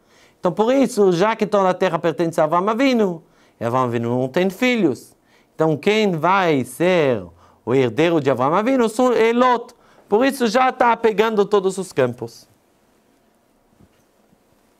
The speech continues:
E aqui surge a pergunta.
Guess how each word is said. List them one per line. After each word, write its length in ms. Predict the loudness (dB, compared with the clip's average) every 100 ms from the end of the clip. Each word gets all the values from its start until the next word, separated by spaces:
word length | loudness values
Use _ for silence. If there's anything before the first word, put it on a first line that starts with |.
| _ _ _ _ _ _ _ _ _ _ _ _
E 60 | -12
aqui 200 | -10 -12
surge 260 | -10 -4
a 60 | -4
pergunta. 460 | -4 -8 -10 -12